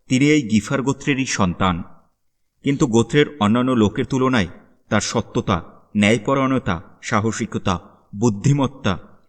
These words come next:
বিচক্ষণতা এবং দূরদর্শিতা ছিল খুব বেশি। মূর্তিপূজার প্রতি তার ছিল প্রচণ্ড ঘৃণা। তার গোত্রের লোকজন আল্লাহ ছাড়া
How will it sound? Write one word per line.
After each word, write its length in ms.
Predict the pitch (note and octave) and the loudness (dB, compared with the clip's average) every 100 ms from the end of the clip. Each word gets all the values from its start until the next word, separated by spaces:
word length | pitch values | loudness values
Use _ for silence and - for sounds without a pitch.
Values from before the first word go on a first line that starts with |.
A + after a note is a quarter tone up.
| - | -6
বিচক্ষণতা 840 | A2 A2+ - - - B2+ - E2+ - - _ _ _ | -2 2 2 2 -2 0 0 -2 -6 -20 _ _ _
এবং 280 | G#2+ A2 G2+ | 0 4 4
দূরদর্শিতা 640 | G#2+ A2 A2+ A2+ - C#3 | 6 6 4 2 0 -4
ছিল 260 | C3+ D#3 G2 - - _ _ | -2 -2 -2 -4 -16 _ _
খুব 240 | - C#3+ C#3+ | -2 2 2
বেশি। 640 | G#2 G#2 - F2+ - - - _ _ _ - | 4 2 2 -6 -8 -16 -20 _ _ _ -2
মূর্তিপূজার 520 | A#2 B2+ D#3 D#3 D#3+ | 0 0 -2 2 0
প্রতি 300 | - D3 D#3 | 0 -4 -4
তার 220 | - G2 G2 | -2 -2 -2
ছিল 260 | - A#2+ F#2 - - - | -2 0 -2 -6 -20 -4
প্রচণ্ড 440 | A#2 - C#3 D3 | -2 0 -2 -2
ঘৃণা। 460 | A2 G2 G#2 F#2 E2+ - - _ _ _ _ | -2 2 4 2 -2 -8 -20 _ _ _ _
তার 200 | A2+ A2+ | 2 2
গোত্রের 480 | F#2+ A2+ - C#3 A2 | 4 0 0 -2 2
লোকজন 420 | G#2+ G#2+ C3+ G#2 E2+ - - | 4 4 2 2 -2 -12 -4
আল্লাহ 280 | A2 D3 | 0 0
ছাড়া 320 | C#3+ - D3+ | 0 0 0